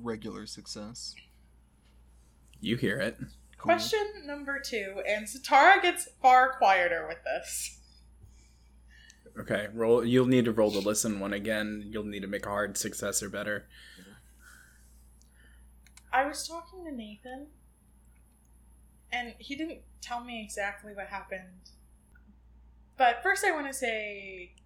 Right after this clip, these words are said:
Speaker 3: congratulations. And second, I wanna ask, does it make you more scared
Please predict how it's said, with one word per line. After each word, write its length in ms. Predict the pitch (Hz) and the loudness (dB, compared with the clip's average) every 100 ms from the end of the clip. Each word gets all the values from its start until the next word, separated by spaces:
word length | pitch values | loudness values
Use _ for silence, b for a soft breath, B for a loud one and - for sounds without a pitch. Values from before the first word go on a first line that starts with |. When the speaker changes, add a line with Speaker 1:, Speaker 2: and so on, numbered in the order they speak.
| - | -18
Speaker 3:
congratulations. 2000 | 208 202 202 202 196 208 220 226 226 220 233 294 - - 440 - - - - - - - - 220 | -14 -14 -14 -14 -12 -6 -6 -6 -8 -10 -10 -10 -12 -14 -20 -20 -20 -18 -16 -16 -18 -20 -4 2
And 380 | 285 277 277 | 2 0 -6
second, 600 | - - 311 311 359 330 - b b b _ | -8 0 0 0 -6 -8 -12 b b b _
I 180 | 240 240 | -4 -4
wanna 180 | 254 247 | -6 -6
ask, 440 | 220 233 233 - - - _ - - - - - - - - - _ _ - _ - | -6 -8 -10 -14 -18 -20 _ -20 -20 -20 -20 -20 -20 -20 -20 -20 _ _ -20 _ -18
does 140 | 220 | -10
it 120 | 233 | -10
make 220 | 226 226 247 | -10 -16 -16
you 100 | 226 | -16
more 220 | 220 214 | -16 -14
scared 520 | - - 202 220 254 | -16 -12 -10 -10 -12